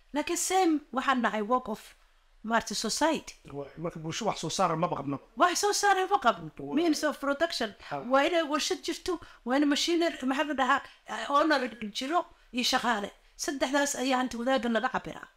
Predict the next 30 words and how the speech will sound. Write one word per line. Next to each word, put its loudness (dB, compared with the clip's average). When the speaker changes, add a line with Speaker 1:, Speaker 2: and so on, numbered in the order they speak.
Speaker 1:
Ma -2
garatay? 0
Speaker 2:
Waay. -20
Speaker 1:
Nin 2
kale 4
iyo 2
warshadda, 2
means 2
of -2
production. -2
Speaker 2:
Mm. -4
Speaker 1:
Iyo 0
ninka 2
shaqaynaaya. 0
Saddexdaas 2
Soomaali 4
ma 2
ku -6
qabtaa -4
adeeg? -8
Beeraley 2
baan 2
nahay, 0
oo -2
yar 2
yar 0
iyo, -2
iyo -2
xoolo 0
dhaqato. -2